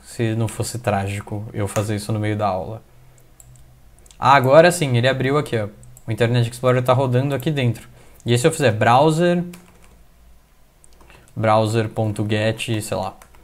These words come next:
google ponto com, aí eu preciso colocar o H T T P, H T T P, dois pontos, barra, barra, google ponto com.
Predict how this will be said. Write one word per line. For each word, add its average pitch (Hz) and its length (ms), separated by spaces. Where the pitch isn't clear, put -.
google 127 680
ponto 120 340
com, 123 380
aí 117 100
eu 107 60
preciso 107 260
colocar 101 260
o 101 40
H 101 160
T 110 100
T 123 140
P, 117 180
H 107 180
T 104 100
T 107 140
P, 107 240
dois 107 260
pontos, 104 460
barra, 107 320
barra, 131 300
google 117 340
ponto 131 240
com. 196 300